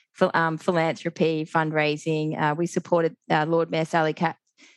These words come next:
campaign, both of her campaigns. And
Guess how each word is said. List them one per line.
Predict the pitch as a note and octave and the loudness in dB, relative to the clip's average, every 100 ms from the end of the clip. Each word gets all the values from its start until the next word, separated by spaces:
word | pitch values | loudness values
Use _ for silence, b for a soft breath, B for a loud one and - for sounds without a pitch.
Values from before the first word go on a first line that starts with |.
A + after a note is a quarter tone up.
| b b _ - | b b _ -4
campaign, | G#3 E3+ F#3 F#3+ F3 F3 | 0 0 0 0 0 2
both | F3+ F3+ F3+ | 2 2 -2
of | F3+ | -2
her | F3 | -2
campaigns. | - F#3+ E3 - E3 E3 D#3+ D#3+ E3 - - - | 0 -2 -2 0 0 0 0 -2 -6 -14 -16 -4
And | E3 D#3+ D#3 E3 | 0 0 0 -4